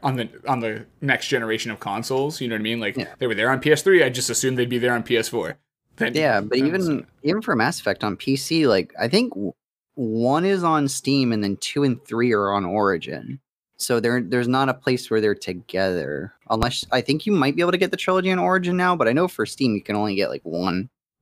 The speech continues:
Speaker 2: and you can't get two and three.
Speaker 1: That sucks.
Speaker 2: Yeah.
Speaker 1: That was the deal with the P S three trilogy, too.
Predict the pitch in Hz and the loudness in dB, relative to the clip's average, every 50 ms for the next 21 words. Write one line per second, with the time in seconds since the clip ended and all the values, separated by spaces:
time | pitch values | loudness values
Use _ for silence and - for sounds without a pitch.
0 | _ - 107 101 92 - 101 87 87 85 - - 101 92 - - 101 101 104 107 | _ -2 0 0 0 0 -2 0 0 -2 0 0 -2 -2 0 2 2 2 2 2
1 | - _ _ - 120 117 - - - - - 117 117 - - - - _ _ _ | -2 _ _ -10 -8 -6 -6 -6 -6 -8 -10 -14 -12 -12 -12 -12 -14 _ _ _
2 | _ _ _ _ _ - 110 85 82 85 107 - - 160 196 240 240 208 156 151 | _ _ _ _ _ -4 -4 -4 -4 -6 -8 -2 2 4 4 4 4 2 2 4
3 | 170 165 147 - - - - 156 139 - - - - 170 - - - 131 104 95 | 4 2 2 -2 -4 0 2 2 2 2 0 0 0 0 0 0 -2 -4 -4 -4
4 | 98 - - 113 - - 175 190 127 90 | -4 -6 -8 -8 -4 0 0 0 0 0